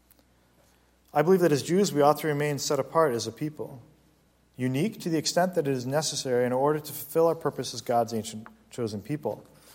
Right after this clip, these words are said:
That requires a little bit of Torah, I think. Certainly. However, that should never impinge upon unity in the body of believers.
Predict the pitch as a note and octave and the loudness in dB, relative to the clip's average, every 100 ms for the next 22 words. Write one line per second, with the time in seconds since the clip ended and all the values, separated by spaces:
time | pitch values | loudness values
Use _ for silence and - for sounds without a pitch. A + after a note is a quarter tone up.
0 | - - - - _ _ _ - G#2+ G#3 | -20 -20 -20 -20 _ _ _ -8 -6 -4
1 | G3 F#3+ F#3 F#3 F3+ F3 E3+ F#3 G3 B2 | 0 2 0 -2 -4 -4 -4 -2 0 0
2 | G#2 - - - _ _ _ _ _ _ | -2 -6 -12 -14 _ _ _ _ _ _
3 | _ _ _ _ _ _ _ - E3 G3 | _ _ _ _ _ _ _ -10 -6 -6
4 | G#2 A2 - _ _ _ _ _ _ _ | -8 -14 -18 _ _ _ _ _ _ _
5 | _ _ _ _ _ _ _ _ _ - | _ _ _ _ _ _ _ _ _ 2
6 | C#3+ A3+ C#3+ - - - _ _ _ _ | 8 8 6 -4 -14 -20 _ _ _ _
7 | _ _ _ _ _ _ _ _ _ _ | _ _ _ _ _ _ _ _ _ _
8 | _ _ _ D3 - C#3+ C3+ D#3+ F3+ D3 | _ _ _ -6 -6 -6 -2 0 0 -6
9 | - D#3+ C#3+ C3+ C3 B2 C#3+ D3 C3 B2+ | -6 -8 -6 -4 -4 -4 -6 -6 -6 -8
10 | A#2 G#2+ A2 G#2+ G#2 G#2 G2 G2 A2 - | -6 -4 -4 -4 -10 -14 -16 -18 -20 -20